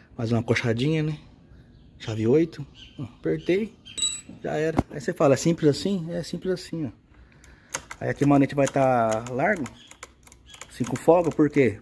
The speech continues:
Por causa que eu empurrei o pistão aqui, entendeu? Aí você dá umas bombeadas, ele já pega a pressão rapidinho.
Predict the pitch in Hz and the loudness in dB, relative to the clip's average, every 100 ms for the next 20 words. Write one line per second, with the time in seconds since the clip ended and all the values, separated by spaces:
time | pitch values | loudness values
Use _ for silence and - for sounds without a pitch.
0 | - 117 117 123 135 135 143 147 147 160 | -10 -8 -8 -6 -8 -8 -6 -6 -6 -6
1 | 156 160 156 143 123 151 170 - - - | -4 -4 -6 -6 -4 -4 -6 -16 -20 -20
2 | - - 120 143 139 135 135 139 190 165 | -18 -8 -2 2 2 4 4 2 2 -2
3 | 120 - - 120 131 147 - 143 147 151 | -8 -14 -10 -6 -4 -4 -4 -4 -4 -6
4 | 143 147 143 170 139 135 | -8 -8 -8 -6 -6 -8